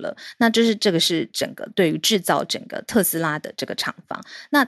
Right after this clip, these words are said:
里面当然电池的需求是逐步攀升，哦，所以大家在投资上面有做一些布局的话，这些是，嗯，一些讯息。那这个是我们刚刚讲到是日本的，呃，Panasonic。可是呢，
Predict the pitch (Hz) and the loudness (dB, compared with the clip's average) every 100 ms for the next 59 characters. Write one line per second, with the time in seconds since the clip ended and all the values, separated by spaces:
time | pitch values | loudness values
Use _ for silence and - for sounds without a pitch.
0 | _ - 190 165 226 202 190 190 151 - | _ 2 2 6 4 4 2 4 2 0
1 | - 220 175 - 139 - 160 - - 165 | 2 2 2 -2 -2 -4 -4 -4 -4 -6
2 | 170 156 - 180 - 147 156 104 - - | -6 -6 -2 -4 -2 -4 -2 -4 -4 -2
3 | 165 202 202 196 202 190 156 180 196 180 | 0 2 4 4 4 2 0 0 -2 -2
4 | 175 156 165 160 165 160 180 - - 175 | -2 -4 -2 -2 -2 -4 -8 -8 -8 -4
5 | 165 165 175 170 180 180 - - - _ | -2 -2 -2 -2 -2 -4 -10 -20 -20 _
6 | - - - - - - _ _ _ - | -12 -12 -12 -16 -18 -20 _ _ _ -6
7 | 214 - 202 196 196 - - 214 - - | -2 2 4 6 4 -2 -4 -2 -2 -4
8 | - - _ _ _ _ _ 285 240 247 | -6 -12 _ _ _ _ _ 0 2 2
9 | 392 254 180 196 147 - 160 - 156 160 | 2 2 0 0 -2 -2 -2 -4 -4 -6
10 | - 214 190 - - - - - _ _ | -4 -4 -4 -4 -6 -14 -14 -20 _ _
11 | - 156 - 170 156 156 143 110 - - | -8 -6 -4 -4 -2 -2 -4 -6 -8 2
12 | 233 285 330 262 254 | 2 4 4 4 2